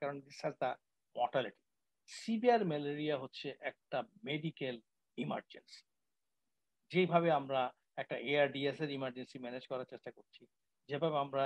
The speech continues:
acute myocardial infarction emergency manage করি, সিভিয়ার ম্যালেরিয়া হচ্ছে সেই ধরনের একটা emergency। কারণ আপনার একটা ঘন্টা লেটের কারণে একটা মানুষ মারা যেতে পারে। তাহলে primary target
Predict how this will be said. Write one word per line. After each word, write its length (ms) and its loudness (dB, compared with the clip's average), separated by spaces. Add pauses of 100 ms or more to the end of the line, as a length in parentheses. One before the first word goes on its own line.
acute 360 -2
myocardial 400 0
infarction 340 -8 (120)
emergency 380 -10
manage 320 -12
করি, 120 -16 (500)
সিভিয়ার 400 2
ম্যালেরিয়া 260 -4
হচ্ছে 240 -12
সেই 160 -10
ধরনের 280 -6
একটা 120 -14
emergency। 460 -14 (100)
কারণ 220 2 (500)
আপনার 200 -6 (140)
একটা 220 -2 (100)
ঘন্টা 300 0
লেটের 320 0
কারণে 180 0
একটা 180 -6 (100)
মানুষ 140 -6 (340)
মারা 200 -4
যেতে 220 -18
পারে। 120 -14 (680)
তাহলে 180 4 (100)
primary 340 6 (100)
target 240 4